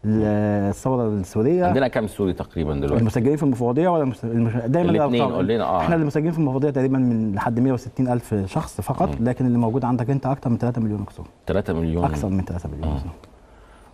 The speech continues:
Speaker 2: يعني
Speaker 1: دي
Speaker 2: طب
Speaker 1: الأعداد اللي أنت بتتعامل معاها الدولة المصرية، ما بين ناس جاية بإرادتها أو في ناس جاية مجبرة لأن عندها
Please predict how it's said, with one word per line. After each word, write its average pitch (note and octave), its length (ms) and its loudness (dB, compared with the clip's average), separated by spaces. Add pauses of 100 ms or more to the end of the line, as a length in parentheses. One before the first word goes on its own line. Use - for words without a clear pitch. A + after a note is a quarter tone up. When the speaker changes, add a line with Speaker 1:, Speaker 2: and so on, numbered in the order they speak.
(440)
Speaker 2:
يعني D2+ 200 2
Speaker 1:
دي D#3 100 2
Speaker 2:
طب E3+ 60 0
Speaker 1:
الأعداد C#3+ 340 2
اللي C#3 140 2
أنت C#3+ 160 -2
بتتعامل C3 680 0
معاها C3 220 2
الدولة C3+ 240 0
المصرية، G#2+ 460 -2 (420)
ما A#2+ 80 4
بين B2+ 240 4
ناس B2+ 420 0
جاية C#3+ 160 4
بإرادتها C3+ 500 0
أو D#3 80 0
في E3+ 140 0
ناس E3 200 2
جاية D#3+ 200 2
مجبرة C#3+ 560 0
لأن C3+ 180 0
عندها B2 600 0